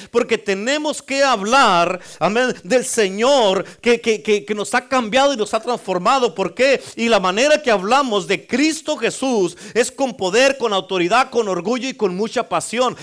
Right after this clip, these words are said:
Así tenemos nosotros que hablar de este Cristo. ¿Cuántos dicen amén? Ahora, la respuesta que dieron los discípulos fue bien clara,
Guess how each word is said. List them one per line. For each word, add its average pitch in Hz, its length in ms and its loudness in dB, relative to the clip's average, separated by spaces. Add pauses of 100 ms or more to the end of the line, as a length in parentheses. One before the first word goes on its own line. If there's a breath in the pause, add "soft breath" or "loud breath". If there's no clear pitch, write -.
Así 220 260 -2
tenemos 294 480 0
nosotros 254 540 -2
que 214 100 -4
hablar 190 280 0
de 185 80 -8
este - 200 -6
Cristo. 240 360 -4
¿Cuántos 180 300 -4
dicen 170 240 -4
amén? 156 320 -4 (320 loud breath)
Ahora, 214 260 2 (220 loud breath)
la 233 100 2
respuesta 302 560 0
que 254 100 0
dieron 269 260 0
los 220 120 0
discípulos 185 560 -6
fue 180 480 0 (160 loud breath)
bien 214 180 -6
clara, 202 460 2